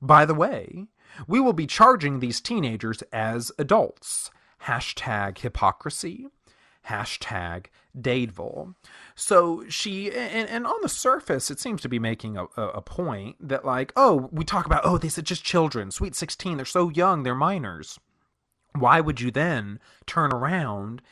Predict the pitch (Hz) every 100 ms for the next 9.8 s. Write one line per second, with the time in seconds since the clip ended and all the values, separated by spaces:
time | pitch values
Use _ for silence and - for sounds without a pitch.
0 | - - 127 151 135 120 - - - 233
1 | 113 90 101 - - _ _ _ 135 131
2 | 120 113 110 - _ _ 127 117 160 -
3 | _ - - 127 127 143 131 123 131 147
4 | 127 117 - 135 147 139 117 110 190 139
5 | 80 101 131 123 135 110 - 254 156 104
6 | 92 92 95 _ _ _ _ - 135 117
7 | 233 175 92 107 139 131 123 110 - 117
8 | 110 110 110 101 101 101 - 98 92 90
9 | - - 113 165 92 55 67 -